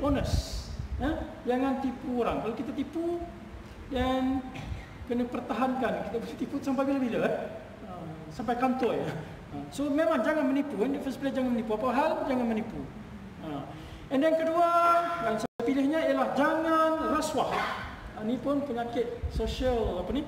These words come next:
masa kini kot, walaupun isu yang sangat sensitif,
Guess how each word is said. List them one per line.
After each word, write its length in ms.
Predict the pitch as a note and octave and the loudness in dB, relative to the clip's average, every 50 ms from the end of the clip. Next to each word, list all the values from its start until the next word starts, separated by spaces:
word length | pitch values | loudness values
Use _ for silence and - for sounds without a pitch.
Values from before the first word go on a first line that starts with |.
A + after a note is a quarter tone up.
| - - - - - - - - - - - - - - - F#3 | -6 -10 -12 -12 -16 -18 -18 -18 -16 -16 -16 -14 -12 -10 -8 -6
masa 160 | F#3+ F#3+ A3+ | -4 -4 -4
kini 260 | A3 A#3+ A#3+ A#3+ A3+ A#3 | -2 0 0 0 2 2
kot, 240 | C#4 C4 - - E3 | 2 2 0 0 0
walaupun 380 | F3 A3 A#3 A#3 A#3 A#3 A3+ A#3 | 0 2 2 2 2 0 -2 -2
isu 320 | A#3+ - - - C#4+ C4 B3 | -2 -2 -2 0 0 0 2
yang 140 | A#3 A3 A3 | 2 0 2
sangat 400 | A#3 A#3 A#3 A#3 A#3 A#3 - - | 0 0 0 0 -2 -4 -4 -4
sensitif, 480 | A3+ A3 - B3+ A#3+ - C#4+ D4 C4+ | -4 -4 -2 -2 -2 0 0 0 0